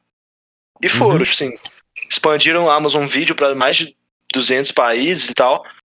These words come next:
Speaker 1: Só que eles expandiram o vídeo. O Amazon Prime Video, eles só expandiram pra cinco países, mano.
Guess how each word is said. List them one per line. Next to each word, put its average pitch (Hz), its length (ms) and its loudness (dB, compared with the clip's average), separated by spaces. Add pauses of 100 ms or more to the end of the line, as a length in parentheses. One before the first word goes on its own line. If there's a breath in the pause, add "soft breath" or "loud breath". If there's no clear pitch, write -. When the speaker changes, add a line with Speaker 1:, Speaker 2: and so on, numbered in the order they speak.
(340)
Speaker 1:
Só 180 200 2
que 185 140 -10 (720)
eles 139 140 -2
expandiram 165 440 0
o 427 40 2
vídeo. 185 360 -2 (240)
O 143 140 2
Amazon 160 420 0
Prime 165 340 0
Video, 127 480 -4 (720 loud breath)
eles 139 160 0
só 151 180 0
expandiram 170 360 -2
pra 151 160 0
cinco 185 320 -4
países, 104 420 -2
mano. 107 320 -2